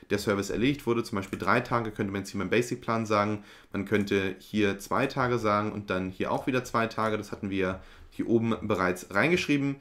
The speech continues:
Dann die Revision. Hier haben wir eine Revision, hier haben wir zwei Revisionen und dann hier haben wir praktisch Unlimited.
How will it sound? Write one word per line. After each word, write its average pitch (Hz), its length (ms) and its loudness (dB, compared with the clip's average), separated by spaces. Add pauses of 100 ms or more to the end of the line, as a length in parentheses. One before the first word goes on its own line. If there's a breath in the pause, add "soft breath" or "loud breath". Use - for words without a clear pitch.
(320 loud breath)
Dann 104 320 2
die 104 100 -2
Revision. 104 680 2
Hier 104 220 0
haben 101 140 0
wir 101 120 0
eine 151 220 0
Revision, 123 680 0
hier 104 340 0
haben 98 260 -4
wir 90 260 0
zwei 117 380 0
Revisionen 117 680 0 (380 loud breath)
und 101 140 -6
dann 98 140 4
hier 110 260 2
haben 104 100 2
wir 98 100 0
praktisch - 440 -4
Unlimited. 123 680 0